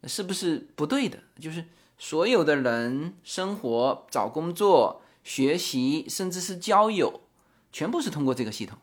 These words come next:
是吧？那么这就是说，你个人所提炼出来的这个心智系统，那不仅仅说你可以用来短暂托管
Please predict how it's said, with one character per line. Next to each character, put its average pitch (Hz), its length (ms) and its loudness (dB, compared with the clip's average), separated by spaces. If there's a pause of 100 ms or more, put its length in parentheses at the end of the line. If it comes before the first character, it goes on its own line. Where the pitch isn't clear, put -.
(160)
是 139 60 -8
吧？ 135 140 -4 (600)
那 190 80 -6
么 196 60 0
这 240 100 -2
就 220 140 -2
是 214 120 -2
说， 214 500 0
你 139 220 2
个 262 340 4
人 110 360 -2 (200)
所 117 560 -2 (200)
提 165 260 -2
炼 247 200 2
出 190 140 -2
来 123 100 2
的 123 100 -2
这 143 120 -6
个 165 80 -8
心 220 200 -2
智 226 120 -4
系 233 160 0
统， 151 260 -8 (160)
那 120 80 -10
不 262 160 -4
仅 190 300 0
仅 165 240 0
说 156 460 0 (160)
你 117 340 -4 (260)
可 135 140 -4
以 143 80 0
用 151 160 2
来 120 180 2
短 107 260 -2
暂 143 200 0
托 180 160 0
管 170 300 4